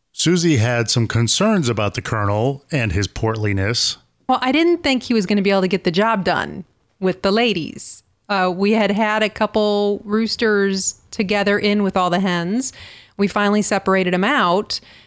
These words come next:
Speaker 2: uh, the other roosters, so that we could see if he was able to get up on 'em. And we were just a little concerned. I was, at least.
Speaker 1: Yeah. We raised the Colonel with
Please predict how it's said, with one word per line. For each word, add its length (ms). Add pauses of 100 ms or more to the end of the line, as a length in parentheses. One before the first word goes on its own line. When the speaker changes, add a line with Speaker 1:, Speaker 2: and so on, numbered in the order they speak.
(160)
Speaker 2:
uh, 420
the 140
other 180
roosters, 540
so 180
that 400
we 140
could 140
see 200
if 380 (100)
he 240
was 600 (400)
able 240
to 100
get 300
up 160
on 240
'em. 240 (560)
And 540
we 180
were 360
just 220
a 60
little 160
concerned. 440
I 140
was, 240
at 80
least. 480 (100)
Speaker 1:
Yeah. 280 (640)
We 240
raised 460
the 100
Colonel 480
with 320